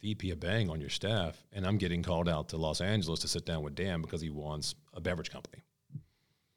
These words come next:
And that's how that started. And we wanted to do everything. We wanted a piece of energy, we wanted a piece of water, we wanted a piece of spirits with tequila and vodka.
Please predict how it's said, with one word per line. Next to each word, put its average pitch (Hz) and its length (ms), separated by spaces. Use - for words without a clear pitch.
And 82 360
that's 95 300
how 87 140
that 82 120
started. 69 420
And 90 120
we 101 80
wanted 127 320
to 131 80
do 117 40
everything. 107 420
We 104 80
wanted 98 280
a 87 60
piece - 260
of 76 80
energy, 107 380
we 98 80
wanted 85 160
a 85 40
piece 82 180
of 71 80
water, 101 320
we 95 80
wanted 85 140
a - 20
piece 80 160
of 76 140
spirits 101 460
with 90 100
tequila 92 440
and 82 100
vodka. 87 440